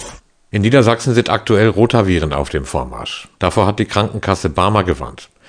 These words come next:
Nach Angaben von Landesgeschäftsführerin Heike Sander hatte das Robert-Koch-Institut zweitausendzweiundzwanzig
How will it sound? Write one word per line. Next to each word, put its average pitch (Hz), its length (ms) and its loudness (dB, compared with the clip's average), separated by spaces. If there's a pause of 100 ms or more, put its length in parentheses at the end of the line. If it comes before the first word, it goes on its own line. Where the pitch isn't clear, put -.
(300)
Nach 90 120 -2
Angaben 101 380 2
von 90 160 0
Landesgeschäftsführerin 92 1160 0
Heike 92 260 0
Sander 101 420 0 (200)
hatte 95 200 -2
das 87 200 -2
Robert-Koch-Institut 107 1000 0
zweitausendzweiundzwanzig 98 1300 -2